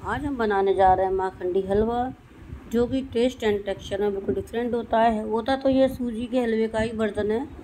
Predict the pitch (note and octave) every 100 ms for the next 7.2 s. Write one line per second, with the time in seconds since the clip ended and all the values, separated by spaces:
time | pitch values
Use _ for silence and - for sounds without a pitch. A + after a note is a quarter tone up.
0 | - - - - - A3 B3 C4+ A#3 -
1 | D4 B3+ A#3 G#3 G3+ A3 A#3 A3 G#3 A3+
2 | B3 A#3 G#3+ A#3 C4+ C4+ G#3+ G3+ A#3+ -
3 | G#3+ F#3 F3 E3+ E3 E3+ - - - -
4 | A#3 C4 B3+ A3 A3 A#3+ B3+ B3 G#3+ G#3+
5 | G#3+ G#3+ G#3+ G#3+ G#3 G3 F#3+ G#3 A3 A#3
6 | A3+ G#3+ G#3 G3+ G3 G3 F#3+ G#3+ G#3+ A3+
7 | A#3 A#3+